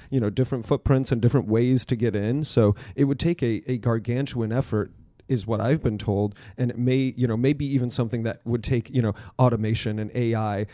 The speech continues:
on the part of the attacker to get into the system and throw all of these switches at the same time. So, Rich, how do you actually think of this threat, the severity of this threat? We hear that the adversaries are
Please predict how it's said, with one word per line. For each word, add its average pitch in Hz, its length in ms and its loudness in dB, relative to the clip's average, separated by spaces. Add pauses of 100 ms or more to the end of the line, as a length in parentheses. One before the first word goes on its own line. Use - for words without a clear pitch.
(120)
on 123 140 0
the 110 40 0
part 113 220 4
of 98 140 2
the 107 100 -4
attacker 104 580 0 (100)
to 127 100 -4
get 117 320 -2
into 113 200 -4
the 107 120 -6
system 113 600 -2 (240)
and 123 220 0
throw 127 260 4
all 123 160 0
of 113 120 -2
these 113 140 -4
switches 113 340 -4
at 107 80 -6
the 110 60 -4
same 120 260 2
time. 135 320 2 (240)
So, 135 420 2 (140)
Rich, 208 240 4
how 196 160 4
do 240 80 2
you 208 280 4
actually 147 360 0
think 143 340 -2
of 117 140 0
this 117 260 2
threat, 120 320 4
the 113 80 -2
severity 120 540 4
of 98 80 -2
this 107 180 0
threat? 107 220 2
We 113 100 -2
hear 143 380 2
that 123 160 0
the 120 160 0
adversaries 110 680 2
are 104 160 2